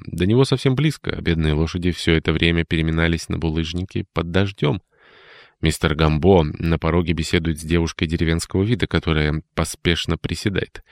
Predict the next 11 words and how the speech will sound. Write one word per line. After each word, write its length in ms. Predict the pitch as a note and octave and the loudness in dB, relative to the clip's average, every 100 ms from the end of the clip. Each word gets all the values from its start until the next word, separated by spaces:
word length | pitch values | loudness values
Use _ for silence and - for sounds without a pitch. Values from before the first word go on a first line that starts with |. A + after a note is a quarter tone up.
| - - - - | -20 -20 -20 -8
Гамбо 280 | - D#2 D2+ | -2 0 0
всегда 340 | - D#2+ D#2 C2+ | 0 0 0 0
можно 280 | C2 B1+ | -2 -4
видеть 300 | C2+ C#2 - | -4 -6 -10
в 100 | - | -6
обществе 360 | D2 - - - | -6 -6 -8 -8
красотки, 560 | - D#2 - B2 - E2+ | -4 -4 0 0 0 -2
то 140 | E2 | 0
одной, 340 | D2+ F2 C3 | 0 0 0
то 120 | - E2 | -2 -8
другой. 400 | D#2+ - F#2 | -8 -4 -4